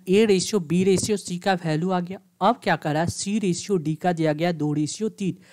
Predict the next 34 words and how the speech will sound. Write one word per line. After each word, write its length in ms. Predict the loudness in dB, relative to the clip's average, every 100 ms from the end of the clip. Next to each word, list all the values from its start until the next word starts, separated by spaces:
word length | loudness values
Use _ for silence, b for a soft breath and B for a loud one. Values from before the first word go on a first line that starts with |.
| b b 0
यानी 240 | 0 0
सी 280 | -4 -2 2 2
रेशियो 520 | 4 2 2 2 2 4
डी 220 | 2 2
का 140 | 2 2
वैल्यू 280 | 4 2 0
कितना 300 | -2 -2 0
दिया 200 | 0 0
गया, 200 | 2 0
दो 380 | 0 2 6 6
रेशियो 480 | 4 0 -2 0
तीन। 400 | 0 -2 -4 -4 -8 _ _ _ _ _ _ _ _ _ 0
अब 100 | 2
देखिए, 280 | 0 -4 _ b b -8
सी 180 | 0 2
यहाँ 320 | 4 4 4
पाँच 280 | 4 4 2
है, 60 | -2
यहाँ 300 | 0 0 0
दो 140 | 2 0
है, 100 | 2
तो 120 | 0
क्या 240 | 2 4 2
कीजिए, 320 | -2 -4 -4
ऊपर 380 | -4 0 2 4
वाले 260 | 4 2
में 140 | 0 -2
हम 120 | -2
दो 160 | -2 -2
से 160 | 0 0
मल्टीप्लाई 520 | 0 0 -2 0 -2
कर 200 | -2 -8
देते 300 | -6 -6 -4
हैं, 140 | -4